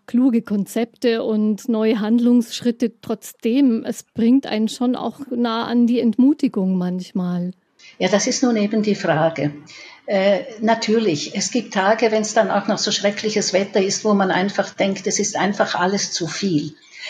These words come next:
Speaker 2: Aber im Grunde genommen sind wir Menschen doch so gebaut, dass wir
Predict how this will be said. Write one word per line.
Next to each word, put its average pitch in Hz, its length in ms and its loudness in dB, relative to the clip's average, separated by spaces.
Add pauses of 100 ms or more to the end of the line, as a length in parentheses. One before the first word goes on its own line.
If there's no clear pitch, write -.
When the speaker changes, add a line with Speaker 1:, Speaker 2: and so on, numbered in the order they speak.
(120)
Speaker 2:
Aber 220 180 -2
im 226 140 0
Grunde 294 380 2
genommen 262 380 2
sind 269 260 -2
wir 240 100 0
Menschen 233 460 -2
doch 220 160 -6
so 247 300 -2
gebaut, 214 640 0
dass 226 240 -4
wir 220 280 0